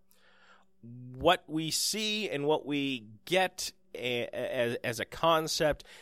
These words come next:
is extremely, wow. It is pulled right out of the game.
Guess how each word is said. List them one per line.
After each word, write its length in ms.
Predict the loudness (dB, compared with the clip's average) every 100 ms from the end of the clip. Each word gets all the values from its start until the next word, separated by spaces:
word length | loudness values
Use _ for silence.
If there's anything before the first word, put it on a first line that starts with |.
| -14
is 140 | -8 -6
extremely, 1700 | -2 0 2 0 -2 -6 -10 -6 -4 0 0 2 2 4 4 0 -8 -20 -20 -20 _ _ _ _
wow. 640 | -12 -2 6 8 8 4 -2 -12 2
It 160 | 4 6
is 160 | 4
pulled 520 | 0 0 4 4 2 -6 _
right 400 | -12 0 4 6
out 160 | 6 6
of 60 |
the 60 | 2
game. 540 | 2 4 4 2 -2